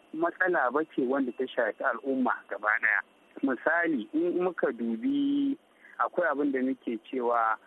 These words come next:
duk cikin minti ɗaya ne yake faruwa a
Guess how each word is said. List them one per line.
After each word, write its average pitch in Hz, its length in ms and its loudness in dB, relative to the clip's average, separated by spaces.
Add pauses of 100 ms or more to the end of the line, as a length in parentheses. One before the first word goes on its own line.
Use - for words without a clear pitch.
(340)
duk 113 220 -4 (160)
cikin - 760 -2
minti - 720 -2
ɗaya 127 220 2
ne 127 180 0
yake 131 280 -2
faruwa 110 480 0 (140)
a - 100 -4